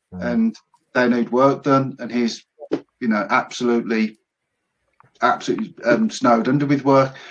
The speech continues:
Speaker 2: Just, just one more thing. There's a guy in Cheshire who, um, he's, he's open seven days a week. He's called it seven seven seven. I don't know if that's his actual practice. Seven in the morning, seven till seven at night, seven days a week,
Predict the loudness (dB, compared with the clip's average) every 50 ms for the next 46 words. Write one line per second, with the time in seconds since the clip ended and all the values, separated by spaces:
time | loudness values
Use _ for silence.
0 | -18 -14 -14 -14 -14 -16 -12 _ 0 0 0 0 -2 _ -2 -2 0 0 -2 -2
1 | 2 4 4 6 6 6 4 4 4 2 2 2 2 0 -2 0 2 4 4 4
2 | 4 2 0 -2 0 2 2 2 2 2 0 -2 -2 -2 -4 -12 -20 _ -14 -8
3 | -4 -4 -2 -2 -2 -4 -2 0 2 4 4 4 4 2 0 -2 _ _ _ _
4 | -20 -20 _ _ _ -2 0 0 0 -2 -4 -8 -8 -6 -2 0 2 2 2 0
5 | -2 -2 0 0 2 2 4 4 6 6 6 4 2 -2 -4 -4 -4 -6 -6 -8
6 | -12 -18 -20 _ _ _ _ _ _ _ _ _ _ _ -20 -20 -18 -14 -14 -4
7 | 0 0 2 2 0 0 2 2 2 2 2 0 -2 -2 -2 -2 -2 -2 0 2
8 | 2 2 2 0 0 2 2 2 2 0 0 -2 -4 -4 -4 -8 -6 -4 -4 -4
9 | -4 -6 -6 -2 0 0 0 -2 -4 -10 -10 -10 -10 -10 -14 _ _ -20 -20 _
10 | -8 -2 2 2 4 4 4 4 2 2 2 2 2 2 2 0 0 -2 -4 -4
11 | -2 0 0 0 0 -4 -6 -6 -4 -2 0 0 0 0 -2 -4 -2 -2 0 0
12 | -2 -2 -4 -6 -4 -2 -2 0 0 0 0 -2 -4 -6 -6 -6 -4 -6 -6 -8
13 | -12 -20